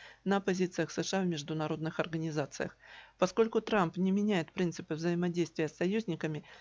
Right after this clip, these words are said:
то в результате получается сохранение в меньших размерах бывшей модели глобального доминирования, уже исчерпавшей себя. То есть сохраняются абсолютно все проблемы,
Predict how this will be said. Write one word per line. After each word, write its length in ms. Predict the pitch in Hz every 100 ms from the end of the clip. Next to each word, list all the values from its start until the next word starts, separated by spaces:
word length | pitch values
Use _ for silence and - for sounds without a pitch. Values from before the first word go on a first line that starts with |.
| -
то 120 | - 226
в 40 |
результате 560 | 202 190 190 208 214 180
получается 580 | 175 180 202 190 -
сохранение 600 | 170 185 196 190 214 196
в 60 | 170
меньших 340 | 180 180 175
размерах 540 | 180 170 180 170 139 - - - -
бывшей 360 | 185 185 170
модели 360 | 165 165 202 180
глобального 520 | 170 165 170 170 160
доминирования, 760 | 160 170 170 170 160 156 151 -
уже 240 | 170 190
исчерпавшей 600 | 202 - 160 - 143 - 135
себя. 360 | - 143 - - - - _
То 80 | 202
есть 180 | 190 -
сохраняются 680 | - 180 180 202 220 190 170
абсолютно 500 | 165 - 190 185 196
все 220 | 190 175 156
проблемы, 540 | 151 151 180 214